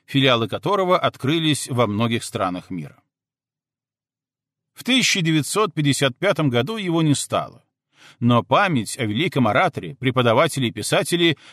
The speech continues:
не только не иссякает, а лишь крепнет с годами. Наследие Дейла Карнеги продолжает помогать огромному количеству людей добиваться грандиозных успехов в жизни. Дейл Карнеги доказал:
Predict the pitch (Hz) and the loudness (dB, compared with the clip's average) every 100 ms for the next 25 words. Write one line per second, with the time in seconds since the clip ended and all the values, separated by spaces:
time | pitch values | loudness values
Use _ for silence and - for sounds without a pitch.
0 | - 139 143 233 185 185 185 - 160 - | 0 2 2 0 0 0 2 0 -4 -4
1 | 120 65 - - _ _ - 131 123 165 | -4 -6 -14 -20 _ _ 0 2 2 0
2 | - 127 139 143 110 92 87 85 69 - | -2 -2 0 0 -4 -10 -8 -8 -10 -18
3 | _ _ _ _ _ _ _ _ _ 117 | _ _ _ _ _ _ _ _ _ 0
4 | 135 - 214 233 190 151 214 190 156 - | 2 2 0 0 2 4 4 4 2 2
5 | 208 202 165 175 170 117 117 113 107 98 | 2 0 0 2 2 0 -2 0 0 2
6 | 170 190 - 113 104 156 - - 117 110 | 0 0 -2 -2 0 0 0 -2 -2 0
7 | 196 185 175 135 131 156 - 135 123 113 | -2 0 -2 0 0 0 -2 -2 -2 -2
8 | 90 147 185 160 _ - 123 110 104 165 | -2 -2 -2 -4 _ -4 -2 0 2 0
9 | - 151 135 123 117 95 151 139 127 147 | 0 -2 0 2 0 0 0 2 2 0
10 | - 131 - 107 98 101 - 104 82 78 | -4 -10 -6 -6 -6 -10 -12 -14 -14 -16
11 | 67 - _ _ _ _ _ _ _ _ | -18 -20 _ _ _ _ _ _ _ _
12 | _ _ _ _ _ _ _ _ _ _ | _ _ _ _ _ _ _ _ _ _
13 | 98 180 240 233 165 208 214 208 165 185 | -2 2 2 0 2 2 2 0 -2 0
14 | 156 - 127 98 73 60 | 0 2 0 0 -8 -10